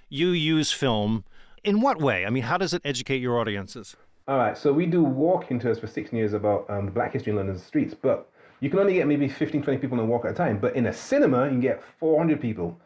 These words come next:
Speaker 2: So we
Speaker 1: Yeah.
Speaker 2: show films once a month at a place called the British Film Institute on the South Bank, a massive four hundred seat cinema.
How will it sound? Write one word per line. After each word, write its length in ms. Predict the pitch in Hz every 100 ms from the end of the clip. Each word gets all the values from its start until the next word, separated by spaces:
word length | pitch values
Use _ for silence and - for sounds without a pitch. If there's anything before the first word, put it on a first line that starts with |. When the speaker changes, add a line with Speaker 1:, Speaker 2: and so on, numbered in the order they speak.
| - -
Speaker 2:
So 180 | _ 123
we 160 | 123 214
Speaker 1:
Yeah. 80 | 233
Speaker 2:
show 320 | - 180 170
films 480 | 170 143 123 110 107
once 440 | 110 165 165 -
a 40 | 139
month 240 | 117 -
at 60 | 104
a 20 |
place 220 | 127 113
called 220 | 117 113
the 80 | 110
British 500 | 90 - 151 - - - _
Film 140 | 131 117
Institute 360 | - 113 104 - -
on 80 | 104
the 80 |
South 320 | 101 139 139 -
Bank, 140 | 95
a 20 |
massive 340 | 131 147 139 135
four 120 | 120
hundred 100 | 110
seat 160 | -
cinema. 320 | - 127 98